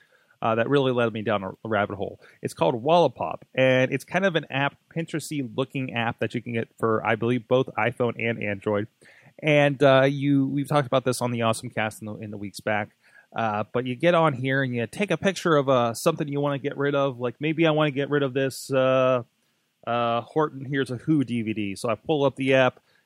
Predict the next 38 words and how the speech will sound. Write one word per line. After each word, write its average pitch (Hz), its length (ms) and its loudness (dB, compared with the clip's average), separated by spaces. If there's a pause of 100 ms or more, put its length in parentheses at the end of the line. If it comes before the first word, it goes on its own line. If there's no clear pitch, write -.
(100)
and 120 80 -2
I 120 60 0
take 180 200 0
a 156 60 -4
picture 135 380 0
of 120 120 2
it 120 160 0
and 117 100 -10
I 120 60 -4
say, 120 240 -4 (100)
"I 160 180 6
want 139 200 2
five 120 240 2
bucks 113 160 -6
for - 140 -8
that 107 160 -6
D 113 100 -8
V 110 240 -4
D," 113 100 -6 (440)
and, 120 360 -4
uh, 117 440 4 (200)
and, 123 260 -4
uh, 127 260 0
and, 131 160 -6
and 143 180 -4
it's 151 140 -4
up 185 140 -4
there. 101 200 -6 (320)
And 147 220 2
it's 151 120 -2
kind 160 220 -4
of 160 120 -4
like 151 220 0
a 143 200 0
more 139 480 0
visual 131 500 0
Craigslist, 127 760 -8
right? 147 280 -6